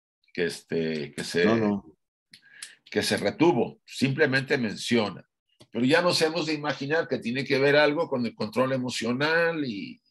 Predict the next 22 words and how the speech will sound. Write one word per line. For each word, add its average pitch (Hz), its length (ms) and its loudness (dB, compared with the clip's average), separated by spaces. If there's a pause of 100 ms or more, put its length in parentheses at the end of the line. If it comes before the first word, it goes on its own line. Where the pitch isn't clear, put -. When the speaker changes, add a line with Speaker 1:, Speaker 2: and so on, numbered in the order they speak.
(440)
Speaker 1:
porque 104 340 -2
era 139 240 2
lo 110 180 4
que 101 120 -2
más 110 280 -4
ella 117 320 0
de, 87 300 -4
se - 200 -4
desfiguraba, 92 1000 -2
¿no? - 160 -16 (920)
Pero 110 220 2
bueno, 139 420 0 (420)
es, - 320 -4
es 127 200 -2
cierto. - 560 -2
No, 127 360 0 (500)
yo 135 180 4
no 160 80 4
he 151 80 8
visto, 127 460 2 (200)
no 113 240 -2
sé, 143 300 -2